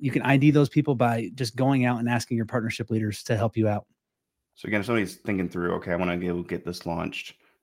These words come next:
Speaker 2: you know, next
Speaker 1: Yep.
Speaker 2: month," go to the
Speaker 1: Yep.
Speaker 2: partnership leader and say, "Hey, who are the top ten accounts that we're working with from a partnership perspective? And
Speaker 1: Right.
Speaker 2: then who are the best people that keep sending us opportunities? Can we
Speaker 1: Right.
Speaker 2: float to their leadership team this concept?" So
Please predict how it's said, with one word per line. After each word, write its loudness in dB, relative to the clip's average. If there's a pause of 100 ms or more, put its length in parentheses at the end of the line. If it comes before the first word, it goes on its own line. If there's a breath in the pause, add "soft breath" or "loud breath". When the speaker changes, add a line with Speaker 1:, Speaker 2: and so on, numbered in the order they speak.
Speaker 2:
you -6
know, -4
next -2
Speaker 1:
Yep. -4
Speaker 2:
month," -8 (420 soft breath)
go 0
to 4
the -2
Speaker 1:
Yep. -4
Speaker 2:
partnership 0
leader 0
and -6
say, 0
"Hey, 0
who -2
are 2
the -2
top -2
ten -2
accounts -8 (140)
that -2
we're 0
working -2
with -4
from -6
a -4
partnership 0
perspective? -2 (500 soft breath)
And 0
Speaker 1:
Right. 4
Speaker 2:
then 0
who 0
are 2
the 0
best -2
people -6
that -8
keep -14
sending -4
us -6
opportunities? -6 (360 soft breath)
Can -2
we 2
Speaker 1:
Right. 0 (120)
Speaker 2:
float 0
to -4
their 4
leadership -2
team -8 (420)
this -4
concept?" -4
So 0